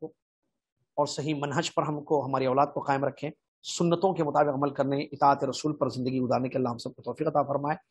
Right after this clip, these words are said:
और अल्लाह ताला जो है हम सबको जन्नत में दाखिल फरमाए। मौत से जन्नत तक का सफ़र ख़त्म हुआ, मौत से जन्नत तक का सफ़र का ये सिलसिला जो कई महीनों से चल रहा है, ख़त्म हुआ। एक चीज़ पक्की है, दूसरी चीज़ मेरे और आपके हाथ में है। एक चीज़ हमारे हाथ में नहीं है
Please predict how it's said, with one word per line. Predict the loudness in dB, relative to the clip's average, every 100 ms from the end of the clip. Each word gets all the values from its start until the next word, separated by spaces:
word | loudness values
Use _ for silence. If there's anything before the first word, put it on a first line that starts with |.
| _ _ _ -2
और | 4 6 6 4
अल्लाह | 0 -4 0 2 2
ताला | 2 0
जो | -2
है | -6
हम | -6 -10
सबको | -12 -8 -6
जन्नत | -4 -4 -4
में | -8 -8 _ -6
दाखिल | -4 0 0
फरमाए। | 0 0 -4 _ _ _ _ _ 2
मौत | 6 6
से | 4 4 4
जन्नत | 4 2 2 0
तक | -2
का | -4
सफ़र | -2 -6
ख़त्म | -4 -2 0
हुआ, | 0 -4 -8 _ _ _ _ _ _ _ _ -8
मौत | 6 6 6
से | 2 -2
जन्नत | 0 -2 -2
तक | -4
का | -4
सफ़र | -4 0 2
का | 2
ये | 0
सिलसिला | -2 -8 -4 -4
जो | -2
कई | -2
महीनों | -2 -4
से | -6 -8
चल | -6
रहा | -2
है, | -4
ख़त्म | -4 -4
हुआ। | 2 2 2 _ _ _ 2
एक | 2 2
चीज़ | -2 -2 -4
पक्की | -2 2 6
है, | 4 2 _ _ -2
दूसरी | 2 4 2
चीज़ | 0 -4 0
मेरे | 0
और | 2
आपके | 0 -4 -12
हाथ | -12 _
में | -20
है। | _ _ _ _ -10
एक | -8
चीज़ | -6 -2
हमारे | 2 4
हाथ | 2 0
में | -6
नहीं | -4
है | -8